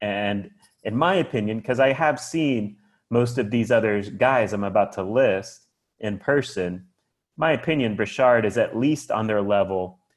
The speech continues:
if not better than a lot of these guys. So we look at Mario Williams, who is the number thirty-five overall player in the country, committed to Oklahoma.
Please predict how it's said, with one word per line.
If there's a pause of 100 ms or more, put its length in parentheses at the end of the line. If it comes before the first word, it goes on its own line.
(280)
if
not
better (120)
than
a
lot
of
these
guys.
So (380)
we
look
at
Mario
Williams,
who
is (440)
the
number
thirty-five
overall
player
in
the
country,
committed
to
Oklahoma.